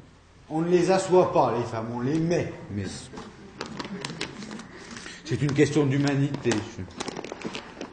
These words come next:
S'il y a des historiens dans la salle, je me suis longuement demandé depuis quand on avait décidé que la femme avait une âme.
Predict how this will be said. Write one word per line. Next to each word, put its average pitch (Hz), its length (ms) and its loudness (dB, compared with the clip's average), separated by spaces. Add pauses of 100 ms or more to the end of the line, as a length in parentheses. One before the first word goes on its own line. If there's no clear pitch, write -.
(2250)
S'il 208 260 6
y 226 80 10
a 220 60 12
des 165 200 8
historiens 190 420 6
dans 151 120 2
la 135 140 2
salle, 165 320 2 (640)
je 117 120 -6
me 160 100 -2
suis 170 180 -4
longuement 208 480 4
demandé 156 640 4 (500)
depuis 185 340 2 (140)
quand 214 240 6
on 139 160 0
avait 131 220 0
décidé 139 840 -2
que 120 60 -4
la 110 140 -2
femme 165 320 6
avait 135 240 2
une 131 180 0
âme. 90 380 -2